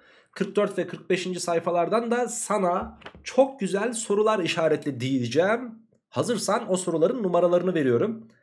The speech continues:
Birinci soru, ikinci soru, altı ve sekizinci soruları. Mutlaka işaretle. Diğer sorular hocam kötü mü? Diğer sorular kötü değil. Mesela örnek veriyorum, yediyi işaretle demedim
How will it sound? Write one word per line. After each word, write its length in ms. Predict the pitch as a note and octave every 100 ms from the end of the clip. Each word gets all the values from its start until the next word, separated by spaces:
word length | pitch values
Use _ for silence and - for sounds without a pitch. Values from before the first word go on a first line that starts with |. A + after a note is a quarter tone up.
| _ -
Birinci 440 | B2 A3 C4 C4
soru, 560 | - G3 A3 A#3 - - _ -
ikinci 400 | F3+ A3+ A3+ A#3+
soru, 480 | - F#3+ G3+ G#3+ - _ D#3+
altı 640 | F3 G#3 G#3 - D4+ C#4
ve 100 | C#4
sekizinci 600 | A3+ - A3+ G#3+ G3 E3+
soruları. 480 | D3 B2 G2 E2 - _ _ _ -
Mutlaka 640 | B3+ E4 - A3 G#3 F3
işaretle. 720 | D3+ D3 A2+ F#2+ - - _ _ _ _ B2 C3
Diğer 540 | D4 C#4 B3+ B3 A3+
sorular 680 | - - G#3+ G#3+ F#3 C3 -
hocam 340 | A2 A2 - -
kötü 280 | - G3+ D4
mü? 200 | C#4 C#4+
Diğer 200 | D3 G#3
sorular 400 | A3 A#3 A#3 A3+
kötü 220 | A3+ A3+
değil. 120 | A#3 B2+
Mesela 260 | G2+ -
örnek 280 | G3 G#3 -
veriyorum, 220 | F2+ F#2
yediyi 280 | A#2 G3 A#3+
işaretle 480 | A3 A3 A3+ A3+ E3
demedim 460 | A#3 B3 C#3 G3+